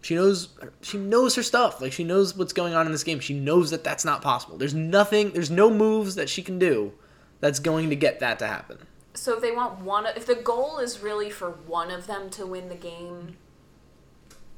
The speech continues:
Speaker 2: you gotta follow what, what Sierra's doing.
Speaker 1: Yeah.
Speaker 2: But that's so hard to, like, tell your mom that. I don't know if I'd be able to, to do, be
Speaker 1: It's
Speaker 2: that
Speaker 1: right.
Speaker 2: frank. And, uh, Sierra says in a talking head, and she cry-, like, she's crying,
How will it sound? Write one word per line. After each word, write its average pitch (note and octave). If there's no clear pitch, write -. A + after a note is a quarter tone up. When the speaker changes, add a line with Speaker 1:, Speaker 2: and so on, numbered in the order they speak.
Speaker 2:
you F#3
gotta E3+
follow D3+
what, C#3+
what D#3
Sierra's C#3+
doing. -
Speaker 1:
Yeah. -
Speaker 2:
But -
that's -
so F3+
hard E3
to, F3+
like, E3+
tell F3
your F3
mom D#3+
that. F#3
I A#3+
don't F#4
know G4
if F#4+
I'd C4
be E4
able D#4
to, C#4+
to -
do, -
be -
Speaker 1:
It's -
Speaker 2:
that B3+
Speaker 1:
right. F#3+
Speaker 2:
frank. A3+
And, B3
uh, G#3
Sierra B3
says G#3+
in G#3
a F#3+
talking F#3
head, F3
and E3
she F3
cry-, E3+
like, E3+
she's F#3+
crying, F3